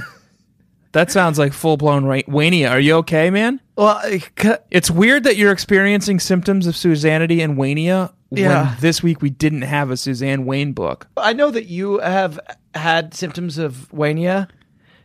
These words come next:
Speaker 2: and you've talked to a doctor about it. Have they ever talked to you about the possibility of, like, as a symptom or a side effect of Wania,
Speaker 1: Yeah.
Speaker 2: having a,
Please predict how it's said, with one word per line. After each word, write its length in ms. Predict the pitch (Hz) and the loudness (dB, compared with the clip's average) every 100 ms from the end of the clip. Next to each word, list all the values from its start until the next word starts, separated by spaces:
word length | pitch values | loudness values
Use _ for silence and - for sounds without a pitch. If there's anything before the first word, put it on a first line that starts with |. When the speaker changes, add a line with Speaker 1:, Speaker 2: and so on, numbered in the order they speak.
| _ 151 | _ -2
Speaker 2:
and 160 | 156 | 0
you've 100 | 160 | 0
talked 220 | 170 156 | 0 0
to 80 | 170 | 0
a 60 | 156 | -2
doctor 320 | 120 131 180 | -2 -4 -6
about 260 | 170 175 202 | -2 0 -2
it. 100 | - | -4
Have 140 | 151 | -2
they 140 | 202 | 2
ever 180 | 262 311 | 2 0
talked 460 | - 151 202 - - _ _ - | -2 0 -2 -4 -20 _ _ -10
to 100 | 185 | -2
you 100 | 190 | 0
about 220 | 180 151 | 0 -2
the 60 | - | -4
possibility 680 | 143 143 143 143 156 151 - | -4 -4 -4 -4 -4 -6 -4
of, 300 | 135 120 - _ _ _ _ _ _ _ | -4 -4 -12 _ _ _ _ _ _ _
like, 180 | 156 143 151 | -6 -4 0
as 340 | 151 175 156 | 2 0 0
a 100 | 165 | -2
symptom 580 | - - 147 147 175 175 | -4 -4 -6 -4 -4 -4
or 220 | 139 127 | -2 -2
a 300 | 113 110 - - | -4 -8 -12 -12
side 440 | - - 131 139 | -10 -2 -2 -2
effect 400 | 151 - 156 - - 135 | -4 -6 -8 -8 -12 -6
of 220 | 135 120 | -6 -6
Wania, 720 | 113 117 123 143 165 185 175 _ _ | -10 -8 -8 -8 -6 -8 -10 _ _
Speaker 1:
Yeah. 340 | - 151 131 120 _ | -6 -2 -2 -6 _
Speaker 2:
having 400 | - 127 156 151 | -8 -4 -2 0
a, 120 | 135 | -2